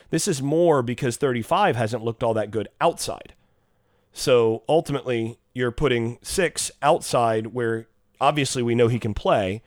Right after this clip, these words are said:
but he also was, like I said, the best guy on the inside that they had. You're putting him outside in order to be able to move thirty-five inside where he can be one of your better guys,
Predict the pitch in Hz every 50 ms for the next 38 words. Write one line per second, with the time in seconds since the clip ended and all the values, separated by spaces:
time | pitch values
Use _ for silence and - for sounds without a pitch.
0 | _ _ _ _ _ _ _ - 120 113 131 131 131 143 135 - - 156 151 151
1 | 147 123 127 143 156 156 139 131 120 101 127 143 139 151 143 - 190 180 139 117
2 | 127 131 127 - - 131 120 117 110 104 107 127 175 196 - - 139 117 113 104
3 | 104 - 107 101 92 98 92 85 87 95 113 - - - - - - _ _ _
4 | _ _ _ _ _ _ _ _ _ _ _ _ _ _ - 143 139 - - 185
5 | - - 143 147 170 160 - - 135 120 113 113 110 110 107 - _ _ _ _
6 | - 156 170 190 202 185 165 139 - 151 131 139 135 131 123 123 117 127 139 139
7 | 135 127 113 - - 151 131 120 117 110 - 165 175 165 135 120 117 139 147 170
8 | 175 165 - - 135 117 113 110 107 107 120 120 117 113 110 113 113 - 120 143
9 | 147 - 143 123 117 117 120 110 - 120 123 120 117 113 110 107 117 117 113 110
10 | 107 104 101 101 _ _ - 107 104 101 95 113 104 87 71 67 - - - -
11 | - -